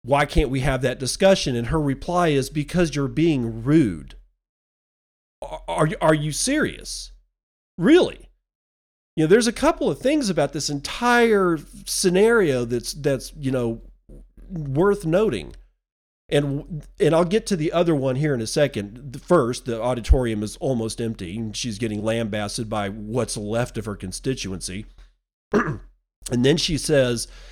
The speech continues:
in reply to a guy that is clearly scared out of his mind, "You're being rude." As to why she's not answering a simple yes or no question on whether or not she's going to instigate us in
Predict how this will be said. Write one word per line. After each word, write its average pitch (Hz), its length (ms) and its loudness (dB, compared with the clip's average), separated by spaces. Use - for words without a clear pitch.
in 139 140 0
reply 160 460 2
to 139 220 -4
a 117 60 -4
guy 135 320 0
that 120 240 -4
is 104 160 -6
clearly 139 960 0
scared 208 500 0
out 233 160 2
of 240 120 0
his 240 200 -2
mind, 180 560 2
"You're 165 280 4
being 175 340 6
rude." 104 480 0
As 127 160 -2
to 135 100 -4
why 123 240 0
she's 123 260 -4
not 113 160 -4
answering 107 580 -6
a 113 80 -10
simple 143 360 -2
yes 113 260 -2
or 120 60 -6
no 110 160 -4
question 104 440 -8
on 90 180 -10
whether 123 300 -4
or 110 40 -4
not 107 340 -8
she's 127 300 -4
going 117 260 -2
to 110 240 -8
instigate 110 560 -6
us 104 220 -6
in 98 240 -8